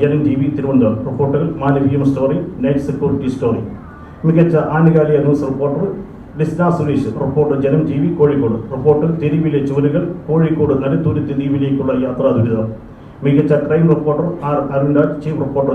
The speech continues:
ട്വന്റി ഫോർ ന്യൂസ് കൊച്ചി. റിപ്പോർട്ടുകൾ ഓയൂരിലെ കുട്ടിയെ തട്ടിക്കൊണ്ടുപോയ വഴികളിലൂടെ ഒരു അന്വേഷണം. മികച്ച പ്രാദേശിക വാർത്താധിഷ്ഠിത ക്യാമറമാൻ ഉദയകുമാർ ആർ, ക്യാമറമാൻ എ സി ബി ന്യൂസ് തിരുവനന്തപുരം. റിപ്പോർട്ട് സമാന്തരങ്ങൾ. മികച്ച സാമൂഹ്യ വിശകലന റിപ്പോർട്ടർ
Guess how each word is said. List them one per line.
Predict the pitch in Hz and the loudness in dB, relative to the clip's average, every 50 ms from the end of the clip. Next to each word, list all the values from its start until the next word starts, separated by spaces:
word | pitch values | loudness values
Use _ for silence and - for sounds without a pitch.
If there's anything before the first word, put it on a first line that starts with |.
| 123 | 0
ട്വന്റി | - 143 139 139 151 151 | 0 0 0 0 0 0
ഫോർ | 139 135 135 139 | 0 0 0 0
ന്യൂസ് | 135 135 135 - | 0 0 0 -2
കൊച്ചി. | 135 131 139 156 165 170 - - - - - - - - 151 | -2 -2 -2 -4 -4 -6 -6 -8 -12 -14 -18 -14 -4 0 0
റിപ്പോർട്ടുകൾ | 143 143 160 160 160 151 139 135 - - 139 147 156 | 2 4 4 4 6 4 2 2 0 -2 0 2 4
ഓയൂരിലെ | 170 170 170 170 160 143 139 143 139 139 | 4 6 6 6 4 4 2 0 0 0
കുട്ടിയെ | 139 135 139 156 151 135 135 | -2 -2 -2 0 0 0 0
തട്ടിക്കൊണ്ടുപോയ | 127 127 147 143 143 143 143 139 135 131 135 127 120 | 0 -2 -2 -2 0 0 2 4 4 4 4 4 2
വഴികളിലൂടെ | 123 123 127 139 143 143 143 139 139 143 - - - 120 | 2 0 0 0 0 0 2 2 2 2 2 0 -2 -2
ഒരു | 120 123 127 - 120 | -2 -2 -2 -2 -4
അന്വേഷണം. | 123 123 127 123 123 - 113 - - - - - - - - - - - - - - | -2 0 0 0 0 -2 -4 -6 -8 -12 -16 -18 -18 -20 -20 -20 -20 -18 -10 -6 -2
മികച്ച | 131 139 139 - 165 156 - | 0 2 2 2 2 0 0
പ്രാദേശിക | 147 147 151 151 165 165 160 160 151 139 135 | 0 0 0 2 0 0 0 0 0 0 2
വാർത്താധിഷ്ഠിത | 143 143 - - 156 151 151 147 - - 156 147 139 139 139 | 2 2 2 2 2 2 2 0 -2 -2 0 0 0 0 0
ക്യാമറമാൻ | 139 139 143 135 131 123 104 - - 139 139 | 0 0 0 0 0 0 -2 -4 -6 -6 -4
ഉദയകുമാർ | 135 156 156 151 151 143 139 139 135 139 - - 135 127 | -4 -2 -2 -2 -4 -4 -4 -2 -2 -2 -4 -4 -6 -6
ആർ, | 139 139 139 - - - - - - - - - - - | -4 -4 -6 -6 -10 -14 -16 -18 -20 -20 -20 -8 -2 2
ക്യാമറമാൻ | 151 151 151 143 143 139 135 127 123 - 151 | 2 4 4 4 2 2 2 2 2 2 2
എ | 147 - | 0 0
സി | 156 143 139 | -2 -2 -2
ബി | 139 135 | 0 0
ന്യൂസ് | 139 139 139 139 | 2 0 0 0
തിരുവനന്തപുരം. | 135 127 123 113 113 110 107 110 - - 135 | 0 -2 0 0 0 0 0 -2 -4 -6 -6
റിപ്പോർട്ട് | - - 143 147 143 - - - - - - - - | -4 -2 0 0 0 0 -2 -2 -2 -6 -8 -8 -4
സമാന്തരങ്ങൾ. | - 127 127 127 123 123 113 110 104 110 - - 101 101 - - - - - - - - - - - - - 147 | -2 0 2 2 2 2 0 0 0 -2 -4 -6 -10 -12 -14 -16 -18 -20 -20 -20 -20 -20 -20 -20 -16 -8 -4 0
മികച്ച | 165 170 170 165 170 165 165 156 | 0 2 2 4 4 2 2 2
സാമൂഹ്യ | 147 160 170 170 170 165 165 147 139 | 2 4 4 4 4 4 2 0 0
വിശകലന | 135 139 160 151 151 147 147 139 139 | 0 0 0 0 0 0 0 0 0
റിപ്പോർട്ടർ | 135 - 147 143 139 143 | 0 0 -2 -4 -4 -4